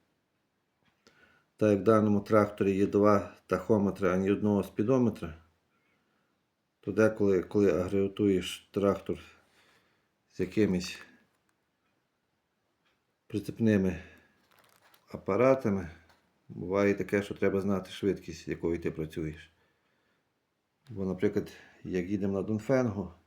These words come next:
потім пересідаємо на Скаут, здається, що їдеш помаленьку, а насправді їдеш набагато швидше. Тож деколи треба розуміти, з якої швидкості ти їдеш.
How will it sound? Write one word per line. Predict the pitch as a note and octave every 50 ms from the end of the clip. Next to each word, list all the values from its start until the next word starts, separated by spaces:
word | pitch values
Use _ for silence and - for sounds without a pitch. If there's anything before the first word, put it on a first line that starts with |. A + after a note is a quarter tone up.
| _ _ _ _ _ _ _ _ _ _ _ _ _ _ _ _ _ _ _
потім | G#2+ G#2 G2 - G2 F#2
пересідаємо | F#2+ G2 F#2 F2+ - - F#2+ G#2+ G#2 G#2 G#2 G2 G2 G2+
на | G2+ G2+ G2+
Скаут, | - - - B2 A#2+ A#2 G#2+ F#2+
здається, | E2+ E2 F#2+ G2 G#2 G2+ - - G2+
що | - - G#2
їдеш | G2+ G2+ F#2+ F#2 -
помаленьку, | - - G2+ G2+ G#2 A2 A#2 A2+ A2 G#2+ G#2 - E2 - - - - - -
а |
насправді | - E2+ E2+ - - G#2+ G#2 G2 F#2 F#2+
їдеш | G2+ G2+ F#2+ F#2+ - -
набагато | G2 F2+ F2+ F#2+ F#2+ G2 F#2 - F#2+
швидше. | - - F#2 F2+ D#2+ D#2 - - - - _ _ _ _ _ _ _ _ _ _ _ _ _ _ _ _ _ _ _ _ _ _ _
Тож | _ - G#2 F#2+ F2+ F#2
деколи | - - - G2+ F#2+ - - G2+ G2 F#2
треба | - - G2 E2+ F2 F#2 F2 E2+ - - _ _ _ _ _ _ _ _ _ _ _ _ _ _ - - - - - - - - - - - - - - - -
розуміти, | - G#2 G2 G2 G2+ A2 G#2+ - G#2
з | G2
якої | G2+ - A#2 A2 G#2
швидкості | G#2 - A#2 G#2+ - - - F2+ - A2
ти | G#2 - A2+
їдеш. | A#2 C3 C#3 A2+ G#2 F2+ - -